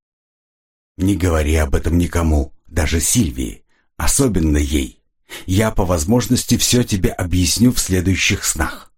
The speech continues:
Удачи тебе». Вот так. Всё очень просто. Надо сидеть на месте и ждать. Может, Стефан из прошлого ничего и не поймёт,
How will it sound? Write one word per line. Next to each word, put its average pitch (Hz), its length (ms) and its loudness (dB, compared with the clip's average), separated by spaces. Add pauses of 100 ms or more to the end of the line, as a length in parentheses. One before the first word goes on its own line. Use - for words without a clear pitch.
(500)
Удачи 92 420 -2
тебе». 64 420 -4 (1400)
Вот 107 260 0
так. - 400 -2 (840)
Всё - 220 0
очень 110 360 0
просто. - 460 -2 (520)
Надо 98 280 0
сидеть 87 420 0
на 78 80 0
месте 139 400 2
и 120 260 0
ждать. - 600 -6 (640)
Может, 123 320 2
Стефан 123 480 0
из - 260 -2
прошлого 113 540 2
ничего 98 480 2
и 101 160 2
не 92 140 6
поймёт, 117 540 2